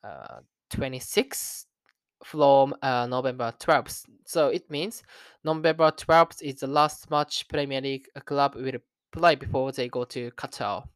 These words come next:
Then Gareth Southgate asked, uh, Premier League that, you know,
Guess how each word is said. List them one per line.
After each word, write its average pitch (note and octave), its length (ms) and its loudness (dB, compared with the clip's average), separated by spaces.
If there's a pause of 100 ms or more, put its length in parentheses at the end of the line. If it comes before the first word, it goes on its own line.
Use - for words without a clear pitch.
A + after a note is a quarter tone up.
(580)
Then E3 200 0
Gareth E3+ 260 4
Southgate F3+ 680 0
asked, - 520 -8
uh, C3 200 -4
Premier C#3 420 -6
League A#2+ 380 -8 (320)
that, - 360 -4
you C3 120 -8
know, G#2 360 -10